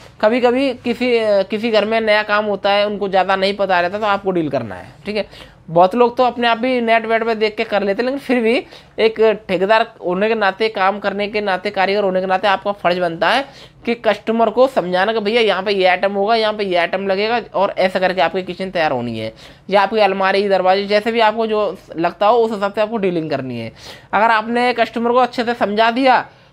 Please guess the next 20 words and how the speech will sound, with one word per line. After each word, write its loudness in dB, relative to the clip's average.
तो 4
आप 4
समझ 4
लेना 4
कि 2
आपको 2
वो 4
काम -4
मिल -2
जाएगा। 0
अगर 0
आपका 0
कस्टमर 0
आपसे 0
संतुष्ट -4
नहीं 0
है 2
आपकी -2
बातों 2
से, 2